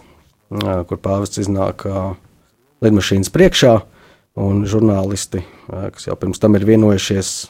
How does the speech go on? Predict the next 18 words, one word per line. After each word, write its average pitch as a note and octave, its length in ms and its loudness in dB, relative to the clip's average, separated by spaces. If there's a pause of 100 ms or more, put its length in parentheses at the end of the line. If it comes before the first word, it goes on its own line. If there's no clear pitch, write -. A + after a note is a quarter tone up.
(340)
par G2+ 100 -6
jautājumiem, A2+ 600 2
ko G#2 160 -2
varētu G#2 320 0
uzdot, G2+ 480 -2
tad F#2 160 -10
viņi G2 180 -6
varēja F#2 380 -8 (800)
tad - 320 -12
aiziet G#2 400 2
un G#2 140 0
uzdot G2 260 -2
jautājumu, G2 640 0 (160)
un F#2 200 -6 (200)
tad F#2 160 -6
viņš E2+ 320 -6
uz - 120 -10
to F#2+ 140 -2